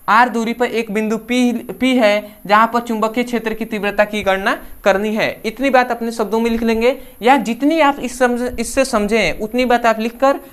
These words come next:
फिर से आप लिखेंगे गणना। ठीक है, और उसके बाद यहाँ पे लिखेंगे, यहाँ से आपको नियम लिखते समय आपको सबसे पहले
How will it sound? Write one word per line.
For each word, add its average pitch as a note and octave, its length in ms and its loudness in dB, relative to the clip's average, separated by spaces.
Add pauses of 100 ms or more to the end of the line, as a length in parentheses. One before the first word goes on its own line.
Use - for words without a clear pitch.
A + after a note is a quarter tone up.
(140)
फिर B3+ 100 4
से B3+ 120 2
आप A#3 120 4
लिखेंगे B3 360 2
गणना। G3 380 4 (1300)
ठीक A#3+ 120 0
है, G3 180 4 (240)
और G3+ 80 4
उसके A3 220 2
बाद C4 140 4
यहाँ A3+ 240 6
पे B3 100 -2
लिखेंगे, A#3+ 440 0 (280)
यहाँ A3+ 320 4
से C4 240 0
आपको B3 300 2
नियम B3 300 4
लिखते B3+ 260 -2
समय A3 440 -2
आपको B3 260 2
सबसे A#3+ 300 -6
पहले A3 300 2